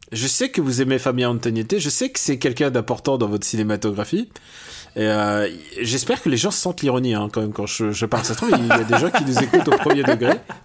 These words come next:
Et, euh, je vais, euh, je sais que Perrine, elle aime bien la région, elle a un petit côté, euh, genre un petit côté terroir.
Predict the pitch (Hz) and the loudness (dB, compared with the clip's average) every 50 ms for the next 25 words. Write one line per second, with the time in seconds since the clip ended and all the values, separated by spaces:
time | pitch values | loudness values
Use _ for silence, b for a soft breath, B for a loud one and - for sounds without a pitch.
0 | - - - - _ _ - B B B B B B B B B B B B - | -20 -20 -20 -20 _ _ -20 B B B B B B B B B B B B 0
1 | - 180 196 202 - 175 170 170 170 170 170 170 170 170 170 170 160 160 160 160 | 2 2 2 4 4 4 4 6 6 6 6 4 4 4 4 4 4 2 2 2
2 | 160 156 156 156 156 147 143 131 113 98 - - - - - 143 127 135 143 151 | 0 -2 -2 -4 -6 -8 -10 -12 -14 -16 -18 -18 -16 -10 -6 -4 -2 -2 -2 0
3 | 151 196 208 214 214 214 208 208 196 160 160 160 160 156 160 160 156 151 151 139 | 2 4 4 4 6 4 4 4 4 4 4 4 4 4 4 4 4 2 2 2
4 | 139 123 151 - - 247 262 - - 196 202 208 202 - - 175 156 175 202 190 | 0 0 0 0 0 0 0 2 2 4 4 4 2 2 0 0 2 2 2 2
5 | 180 151 147 147 143 143 135 131 139 160 170 170 170 170 160 143 123 127 135 117 | 2 2 2 2 2 0 -2 0 0 2 2 2 2 2 2 2 0 0 0 -2
6 | 107 123 139 151 156 151 147 135 127 127 127 131 123 - - - 131 120 - 147 | 0 0 0 0 0 0 0 0 2 0 0 0 -2 -6 -4 -2 -2 -2 0 2
7 | 143 135 123 120 117 131 120 117 117 117 120 - - - 123 113 - 139 127 - | 2 2 2 2 2 0 0 0 0 -2 -4 -4 -4 -4 -4 -2 -2 -4 -2 0
8 | 139 139 - 139 151 151 175 185 143 110 | 0 0 2 4 4 4 4 4 2 0